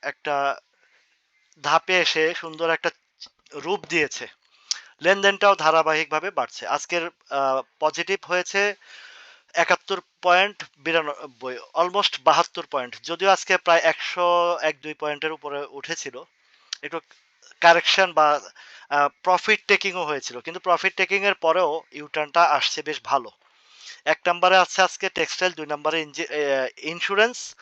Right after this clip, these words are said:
তিন নম্বরে ইঞ্জিনিয়ারিং, চার নম্বরে আসছে ফার্মাসিউটিক্যাল। আহ, গেইনারের তালিকা, এরপরে ব্যাংক আসছে, ফা-, almost সবগুলোই চলে আসছে। এই জায়গাতে আজকে প্রায় দেড় মাস যাবত আপনাদেরকে আমি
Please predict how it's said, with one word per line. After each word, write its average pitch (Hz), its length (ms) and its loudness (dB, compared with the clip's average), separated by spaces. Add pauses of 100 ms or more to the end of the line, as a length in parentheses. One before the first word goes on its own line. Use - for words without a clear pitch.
(340)
তিন 165 220 -4
নম্বরে 170 320 2
ইঞ্জিনিয়ারিং, 196 680 -2
চার 156 180 2
নম্বরে 147 640 -4
আসছে 139 720 -2
ফার্মাসিউটিক্যাল। 139 840 -6 (960)
আহ, 123 420 -2 (120)
গেইনারের 190 420 8
তালিকা, 135 280 -4
এরপরে 185 300 0
ব্যাংক 165 380 0
আসছে, 185 420 -2
ফা-, 143 320 -2 (440)
almost 208 300 4
সবগুলোই 175 500 0 (720)
চলে 160 200 -2
আসছে। 117 280 -6 (920)
এই 220 280 6
জায়গাতে 160 1040 2
আজকে 156 680 -2
প্রায় 151 460 2
দেড় 160 360 -2
মাস 190 260 0
যাবত 127 300 -6
আপনাদেরকে 151 480 -6
আমি 156 340 -8